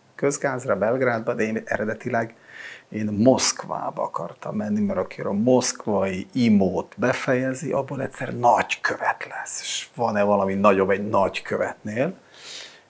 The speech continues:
És, ö, utána mégse vettek föl. Emlékszem, egy évre rá találkoztam ezzel az úri emberrel a, az egyik minisztériumban, és hálásan meg, Ernő bácsinak hívták. Nagyon megköszöntem neki, hogy nem sikerült segítenie,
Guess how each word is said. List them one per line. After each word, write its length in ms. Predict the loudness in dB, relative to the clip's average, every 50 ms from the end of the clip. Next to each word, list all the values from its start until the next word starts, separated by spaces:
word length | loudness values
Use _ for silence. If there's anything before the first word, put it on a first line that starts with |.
| _ _ -14
És, 520 | -10 -8 -6 -6 -6 -6 -4 -4 -2 0
ö, 380 | 2 2 4 4 2 2 0 0 0
utána 240 | 0 4 6 6 6
mégse 240 | 6 4 2 2 0
vettek 300 | 0 0 -2 -6 -4 2
föl. 380 | 6 6 6 6 6 0 -8 -18 _ _ -20 _ _ _ -6
Emlékszem, 400 | -4 -2 -2 -2 -2 -2 2 2
egy 200 | 2 2 2 2
évre 320 | 2 2 2 2 2 2
rá 260 | 2 0 0 0 -2
találkoztam 600 | 0 2 2 2 0 -2 -4 -10 -8 -6 -6 -6
ezzel 220 | -4 -4 -4 -2 -2
az 120 | -2 -2
úri 180 | -4 -4 -4 -4
emberrel 500 | -6 -6 -6 -4 -4 -4 -2 -2 -2 -2
a, 260 | -2 -2 -4 -8 -12 _ _ _ -20 -20 _ _ _ _
az 280 | -14 -10 -6 -6 -4 -4
egyik 220 | -4 -4 -4 -2
minisztériumban, 680 | 0 0 0 0 -2 -4 -4 -2 -2 0 0 2 0 0
és 120 | 0 -4
hálásan 520 | -4 -2 2 2 2 2 0 -2 -2 -2
meg, 300 | -2 -4 -4 -6 -8 -8 -2
Ernő 320 | 0 0 0 0 -2 -4
bácsinak 420 | -2 -2 -2 -2 -4 -8 -10 -10 -8
hívták. 360 | -10 -10 -8 -6 -6 -4 0
Nagyon 180 | 2 2 4
megköszöntem 540 | 4 2 2 0 -4 -12 -12 -10 -8 -6 -4
neki, 140 | -4 -4 -2
hogy 100 | -2 -2
nem 120 | -2 -2 -2
sikerült 340 | -4 -4 -4 -4 -4 -4 -4
segítenie, 680 | -4 -6 -4 -6 -6 -8 -8 -8 -8 -8 -8 -10 -12